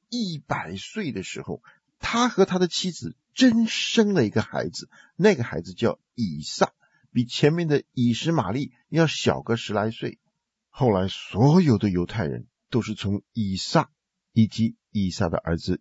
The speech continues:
雅各这个系统生出来的。以撒比以实玛利小了十来岁。那这下以实玛利怎么办呢？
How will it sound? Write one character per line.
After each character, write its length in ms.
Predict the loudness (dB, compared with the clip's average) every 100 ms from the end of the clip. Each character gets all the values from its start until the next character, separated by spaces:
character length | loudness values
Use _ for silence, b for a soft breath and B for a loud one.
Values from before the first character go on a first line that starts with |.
| -4
雅 340 | -6 -4 -8 _
各 200 | 2 2 0 _ _
这 140 | -8
个 80 | -8
系 220 | -8 -10
统 200 | -8 -10
生 260 | 0 0 0
出 140 | -4
来 160 | -8 -12
的。 140 | -18 _ _ _ _ _ -20 _ _
以 220 | -2 0
撒 300 | 0 0 -2 -6 _ _ _
比 200 | -2 0
以 160 | -2 -4
实 160 | -2
玛 160 | -2 -2
利 200 | -6 -10 _
小 300 | -14 -6 -4
了 120 | -4 -8
十 220 | -8 -8
来 160 | -6
岁。 300 | -8 -10 -12 _ _ _ _ _ _ _
那 120 | 4 4
这 140 | 4
下 180 | 2 2
以 120 | 0 -2
实 200 | 2 4
玛 200 | 4 4
利 200 | 4 2
怎 160 | 2
么 120 | 0
办 320 | -2 -2 -2
呢？ 60 | -4